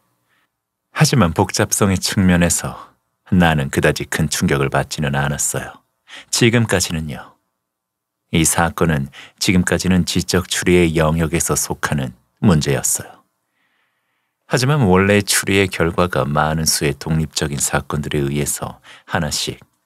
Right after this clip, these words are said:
확증되었죠. 그래서 주관적 추리가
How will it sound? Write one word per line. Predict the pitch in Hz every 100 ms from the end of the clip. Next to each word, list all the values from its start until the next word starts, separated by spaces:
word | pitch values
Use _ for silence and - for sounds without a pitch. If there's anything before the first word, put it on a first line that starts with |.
| _ _
확증되었죠. | - 101 - - 78 69 67 67 - - - _ _ _ _ _ _ _ _ _
그래서 | 90 82
주관적 | 113 - 101 95 95 92
추리가 | - 95 95 78